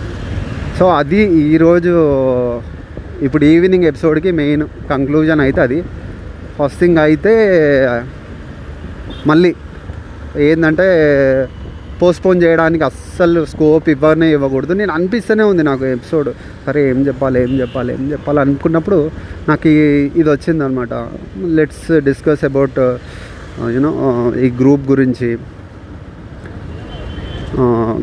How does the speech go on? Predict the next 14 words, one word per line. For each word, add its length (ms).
గ్రూప్ 240
గురించి 580
ఏం 160
చెప్పాలి, 480
ఆ 80
గ్రూప్ 300
ట్వంటీ 360
మెంబర్స్ 360
ఉంటారు, 240
అదంతా 380
ఇంట్రడ్యూస్ 520
చేద్దాము. 340
తర్వాత 420
నేను, 340